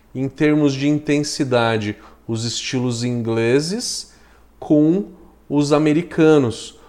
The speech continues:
Os americanos são mais maltados e a gente pode fazer mais ou menos essa equivalência, tá? E mais lupulados também. Os americanos, eles sobe a,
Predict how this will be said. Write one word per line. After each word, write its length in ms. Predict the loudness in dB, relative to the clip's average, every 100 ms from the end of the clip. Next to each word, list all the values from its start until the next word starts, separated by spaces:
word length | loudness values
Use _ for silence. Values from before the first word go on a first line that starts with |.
| _
Os 200 | -4 0
americanos 760 | 2 4 2 0 2 4 4 -2
são 360 | -4 -2 0
mais 520 | 0 0 2 0 -2 -2
maltados 1400 | 0 2 2 -2 0 2 4 0 0 -2 -4 -12 -14 -20 _ _ _ _
e 140 | 2 4
a 80 |
gente 300 | 4 2 -2
pode 340 | 0 4 4 2
fazer 400 | -4 -4 0 0
mais 440 | 0 0 0 -4
ou 120 | -4
menos 400 | -2 -2 0 0
essa 300 | 0 -2 -4
equivalência, 840 | -6 -6 -2 0 0 0 -4 -6 -10
tá? 380 | -4 -4 -4 -6 -20 _ _ _ _ _ -20 _ _ _
E 320 | -4 -4 -6
mais 380 | -8 -2 0 0
lupulados 1000 | 0 0 -2 -4 0 0 0 -2 -4 -8
também. 600 | -4 -2 0 0 -2 -6 -18 -20 -8
Os 260 | -4 0
americanos, 720 | 0 2 2 2 0 2 2
eles 200 | 0 0
sobe 760 | -4 -6 -2 -2 0 -2 -4 -6 -14 -20 _ _
a, 380 | -8 -6 -6